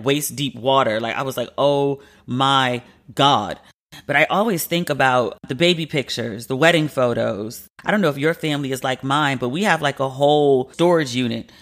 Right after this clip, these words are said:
that has nothing but photos. Like, when my grandparents passed away, and on my mom's side,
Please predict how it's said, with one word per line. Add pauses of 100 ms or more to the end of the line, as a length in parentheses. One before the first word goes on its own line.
(180)
that
has
nothing
but
photos.
Like,
when
my (320)
grandparents
passed
away,
and
on
my
mom's
side,